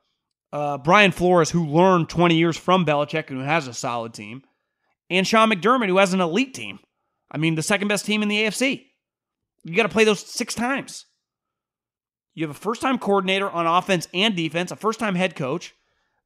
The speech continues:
and a rookie quarterback. Just a lot of moving parts of newness, right? I mean, put yourself in the situation. Anytime you're doing something new, even if you're good at it, it's difficult. Like, you don't just, whatever you do for a living,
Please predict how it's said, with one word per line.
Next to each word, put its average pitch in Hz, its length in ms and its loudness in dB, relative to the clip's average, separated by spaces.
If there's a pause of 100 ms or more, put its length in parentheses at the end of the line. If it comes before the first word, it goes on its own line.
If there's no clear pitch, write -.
and 220 120 -4
a 262 40 -2
rookie 285 180 -4
quarterback. 359 580 -2 (540)
Just - 120 -14
a 311 40 -8
lot 226 200 4
of 240 60 2
moving 254 260 2
parts - 540 -2 (320)
of 190 160 -6
newness, - 560 -4 (920)
right? 208 240 -4 (120)
I 175 60 -4
mean, 208 140 -2
put 269 180 0
yourself 285 360 0
in 226 80 -6
the 180 60 -4
situation. 139 580 -10 (140)
Anytime 226 380 -4
you're 202 100 -4
doing 208 200 -4
something 185 360 -6
new, 214 340 -4 (360)
even 240 220 0
if 226 120 0
you're 175 80 -4
good 151 260 4
at 160 240 2
it, - 200 -12 (340)
it's - 100 -20
difficult. 214 540 -4 (520)
Like, 170 140 -8
you 240 80 2
don't 240 180 4
just, 190 300 -2 (540)
whatever 247 520 2
you 240 200 -4
do 233 160 -2
for 185 180 -8
a 139 60 -8
living, 113 300 -18